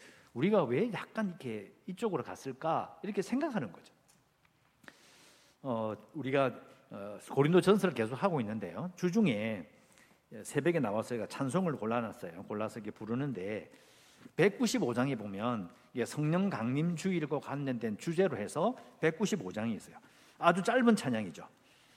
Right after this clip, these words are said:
"성령이여, 우리 찬송 부를 때 진심으로 찬양하게 하소서. 성령이여, 우리 기도 드릴 때 우리 곁에 계셔 일러주소서."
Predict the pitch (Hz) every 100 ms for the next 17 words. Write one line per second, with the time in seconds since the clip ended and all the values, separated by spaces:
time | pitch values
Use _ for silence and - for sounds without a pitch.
0 | _ - 156 175 202 208 196 156 147 151
1 | - 135 147 135 120 120 - 101 104 85
2 | - _ _ - 113 120 117 165 165 196
3 | 240 - - - _ - - 127 143 151
4 | 156 139 92 - - - - _ _ _
5 | _ _ _ _ - 160 160 175 170 143
6 | 156 151 185 170 143 127 123 127 120 104
7 | 120 120 135 165 - 135 101 95 143 170
8 | - - - 160 220 139 - - -